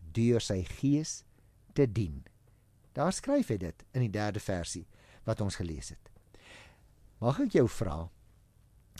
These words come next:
is jy nie ook maar dikwels soos die dame by wie ek nou die aand huisbesoek gedoen het nie? En met wie ek ook moes praat oor kerkbesoek en 'n vroom leefwyse wat ver tekort skiet. Met ander woorde, die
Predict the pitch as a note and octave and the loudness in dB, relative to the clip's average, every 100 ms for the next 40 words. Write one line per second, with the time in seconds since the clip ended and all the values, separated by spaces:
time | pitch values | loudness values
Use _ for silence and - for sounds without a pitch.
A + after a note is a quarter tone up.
0 | - E3+ D3 A3+ E4 E4 D4+ F3+ B2+ - | 0 4 6 6 4 -2 0 0 0 0
1 | A2+ G2+ - - - E3 D3 A#2+ G2+ G#2+ | -2 -2 -4 -12 -2 2 4 4 4 2
2 | B2 C3 A2 G2+ A#2+ G2+ G2+ A#2 G2+ G2 | 2 2 2 2 2 2 0 0 0 -2
3 | A2 - - A2+ - - - - - - | -4 -4 -6 -6 -8 -12 -12 -14 -20 -20
4 | - - - - - - E3+ E3+ C3+ G#3+ | -20 -20 -20 -20 -10 4 6 8 4 0
5 | - F#3+ F#3+ G#3 G3+ G3 - - D#3 D#3 | 0 0 0 -2 0 0 -2 0 2 2
6 | C#3 C3+ B2 F#3+ A#3+ - G#2+ - B2 - | 2 0 2 2 0 0 -6 -4 -4 -2
7 | C#3 A#2 G#2+ - G3 G3 A2+ A2+ - A2+ | 0 0 -2 0 2 4 4 2 2 2
8 | G#2 G#2 A2+ A2+ - C#3 C3+ - C3 A#3+ | 0 0 0 -2 0 0 0 -2 -4 -6
9 | - - - - - D3+ G3 C#4+ F#3+ A#2+ | -6 -12 -14 -10 0 2 2 2 4 4
10 | B2+ - - - _ - D#3 | 0 -2 -20 -20 _ 2 4